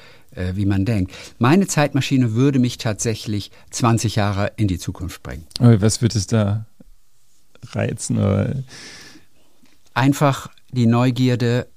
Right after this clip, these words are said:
Speaker 1: wie ist es da? Denn ganz ehrlich, vor drei Jahren hätten wir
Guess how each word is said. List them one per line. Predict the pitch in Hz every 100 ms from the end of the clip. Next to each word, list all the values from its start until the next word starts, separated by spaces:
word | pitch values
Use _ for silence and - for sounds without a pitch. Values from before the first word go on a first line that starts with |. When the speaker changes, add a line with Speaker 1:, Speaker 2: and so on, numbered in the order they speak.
| -
Speaker 1:
wie | 101 113 131
ist | 127 113
es | 113 101 -
da? | - 98 92 117 117
Denn | 107 113 104 113
ganz | 117 120 -
ehrlich, | 104 104 104 - -
vor | - 104
drei | 92 98
Jahren | 104 117 104 107 123 - - - - - -
hätten | - 110 107
wir | 107 104 101